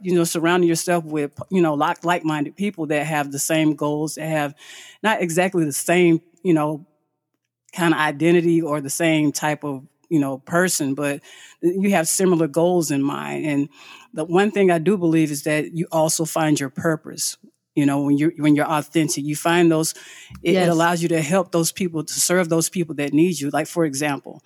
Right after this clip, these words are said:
Speaker 1: if Nikki never, um, was discriminated in her job, she had that job discrimination, there would be no androgynous model.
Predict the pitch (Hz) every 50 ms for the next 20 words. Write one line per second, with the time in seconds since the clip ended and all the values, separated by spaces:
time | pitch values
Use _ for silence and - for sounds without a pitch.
0 | _ - - - - _ _ 160 165 160 160 151 - - _ 285 170 160 170 180
1 | 180 190 185 175 170 170 170 156 156 160 156 151 151 143 143 _ - _ _ _
2 | _ _ - 143 147 143 139 139 139 143 - _ _ _ 165 170 160 143 156 156
3 | 170 160 - - - 190 185 180 165 160 156 147 139 143 139 135 135 - 175 165
4 | 165 160 160 139 135 151 156 160 147 143 143 143 151 - - 165 151 147 143 151
5 | 151 143 156 160 156 151 147 135 - - 165 143 143 143 143 143 143 - 135 131
6 | 147 151 147 143 139 160 185 175 156 147 143 143 139 127 143 135 139 139 143 139
7 | 135 - 147 143 143 139 135 147 160